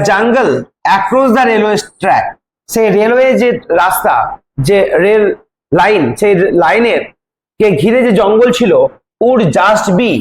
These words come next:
visible in the, সেটা ভিজিবল হতো বা দৃশ্যমান হতো light of the dawn, ভোরের আলোতে। কেমন আলোতে?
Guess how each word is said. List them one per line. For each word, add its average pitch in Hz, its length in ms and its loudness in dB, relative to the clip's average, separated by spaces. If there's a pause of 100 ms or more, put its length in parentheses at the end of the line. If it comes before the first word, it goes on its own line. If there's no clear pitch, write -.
(720)
visible 233 420 2 (160)
in 220 160 0
the, 101 100 0 (520)
সেটা 226 200 0 (420)
ভিজিবল 226 400 2
হতো 190 140 0 (100)
বা 175 60 0 (100)
দৃশ্যমান 247 480 -2
হতো 233 200 -2 (500)
light 175 480 0
of 208 120 -2
the 226 140 2
dawn, 151 180 2 (160)
ভোরের 214 260 0 (120)
আলোতে। 165 300 -2
কেমন 262 320 0 (100)
আলোতে? 170 260 -2